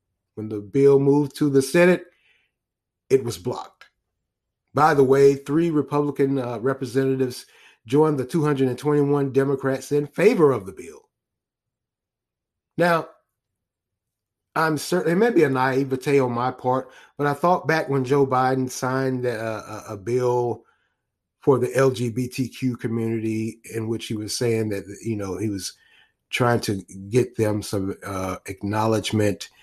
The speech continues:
as their, their fight for discrimination based on their sexual orientation or gender identification. I thought it was a separate bill, but apparently it, it, it's being added or sought to be added to the Civil Rights Act of nineteen sixty-four.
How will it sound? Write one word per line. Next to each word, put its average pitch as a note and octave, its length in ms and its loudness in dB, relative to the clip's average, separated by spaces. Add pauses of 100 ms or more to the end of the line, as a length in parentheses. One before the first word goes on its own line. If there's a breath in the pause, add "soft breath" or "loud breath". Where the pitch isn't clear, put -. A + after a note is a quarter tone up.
(300 soft breath)
as G#2 240 2
their, G#2 300 4
their A2 180 2
fight A2 340 0
for G#2 180 -2
discrimination G2+ 800 0
based G2+ 260 -2
on G2+ 100 -2
their G2 140 -4
sexual F#2+ 420 -4
orientation G2+ 720 -2
or F#2+ 100 -2
gender G#2 500 0
identification. G#2 680 2 (240 loud breath)
I - 60 -20
thought A3 180 6
it A3 80 6
was F3+ 100 6
a D#3 60 2
separate F#3 480 2
bill, D#3 320 6
but C3+ 160 4
apparently E3 560 2
it, D3 160 0
it, C3+ 180 4
it's - 400 -8 (960)
being D3+ 360 2 (280)
added D3+ 360 2
or B2 180 -2
sought F3 380 0
to C3+ 60 -4
be B2+ 200 0
added C#3 300 0
to C#3+ 100 -4
the A#2+ 100 -6
Civil D#3 300 2
Rights D3 320 2
Act - 340 -18 (640)
of G#2+ 80 -16
nineteen A#2+ 300 -6
sixty-four. A#2 480 -10